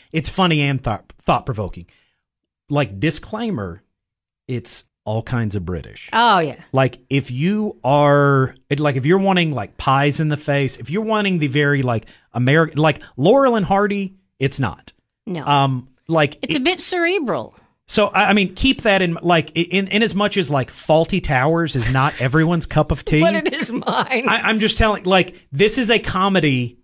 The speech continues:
Speaker 1: that i-, is very, very, like, specific, and it, it, this may not be, like, the particular, um,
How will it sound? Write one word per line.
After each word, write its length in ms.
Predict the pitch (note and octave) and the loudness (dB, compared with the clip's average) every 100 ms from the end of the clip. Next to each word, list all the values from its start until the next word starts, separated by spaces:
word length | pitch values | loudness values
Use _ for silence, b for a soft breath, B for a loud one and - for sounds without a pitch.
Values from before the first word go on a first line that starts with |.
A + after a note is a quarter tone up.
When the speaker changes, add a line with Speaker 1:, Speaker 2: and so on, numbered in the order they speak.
| - | -14
Speaker 1:
that 460 | G#2+ C#3 C#3 C#3 - - | -2 2 2 -2 -12 -6
i-, 180 | C#3 C#3 | -4 -2
is 220 | C#3+ C3+ | -2 -2
very, 880 | A2 G2+ G2+ D3 D#3+ D#3 D3+ C#3+ - | -4 -6 -2 2 4 4 2 0 -4
very, 460 | A#2+ A2+ C#3 C#3+ C#3 | -8 -2 0 2 0
like, 300 | A#2+ A2 - | 0 -4 -4
specific, 800 | - - D#3+ - F3+ F3+ D3 - B B | -6 -2 -2 0 0 2 -2 -2 B B
and 120 | D#3 D#3 | -4 -4
it, 140 | - D3 | -6 -12
it, 200 | C#3+ C3+ | -8 0
this 220 | F3+ F3+ | 0 2
may 220 | E3+ F3 | 0 2
not 260 | F3 E3+ C3 | 2 0 0
be, 200 | D#3 D#3 | 0 2
like, 260 | D3 C3+ - | 0 -2 -4
the 80 | |
particular, 840 | B2 C3+ E3+ - D#3+ C#3 C3 B2 A#2 b b b - | -6 -4 -4 -4 -2 0 0 -2 -6 b b b -10
um, 540 | A#2+ G#2 G2+ F#2 F2 | -6 -4 -6 -6 -10